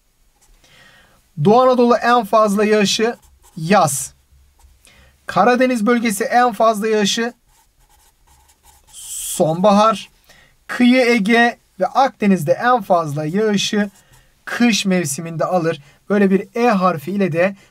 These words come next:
Türkiye'nin hangi bölgesi en fazla yağışı hangi dönemde alır rahatlıkla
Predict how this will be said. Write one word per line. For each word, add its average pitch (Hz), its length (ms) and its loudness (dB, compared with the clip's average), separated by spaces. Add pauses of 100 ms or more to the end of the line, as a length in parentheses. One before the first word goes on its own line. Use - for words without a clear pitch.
(140)
Türkiye'nin 196 600 -4
hangi 185 440 -2
bölgesi 147 380 -2
en 202 220 2
fazla 147 360 -4
yağışı 180 420 0
hangi 208 420 -2
dönemde 170 340 -4
alır 196 200 -2 (320)
rahatlıkla 202 680 0